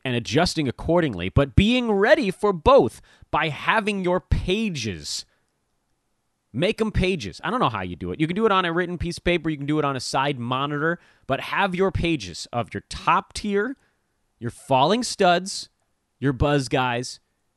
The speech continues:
your falling secondary dudes, and then your free-for-all guys. Your big minutes or big upside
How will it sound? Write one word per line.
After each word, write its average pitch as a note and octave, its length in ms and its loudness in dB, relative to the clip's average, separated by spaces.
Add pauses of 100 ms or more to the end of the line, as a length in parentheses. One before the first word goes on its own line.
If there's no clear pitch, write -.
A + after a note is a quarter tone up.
(200)
your C3 180 -2
falling C3+ 680 0 (200)
secondary A#2 800 -2
dudes, F#2 540 -6 (680)
and C3+ 160 0
then C3+ 160 0
your D3+ 120 4
free-for-all A2 600 -4
guys. E2 480 -8 (1300)
Your G2 160 -4
big D#3 320 6
minutes D#3+ 340 2
or A#2 140 0
big C#3 320 4
upside A2+ 640 0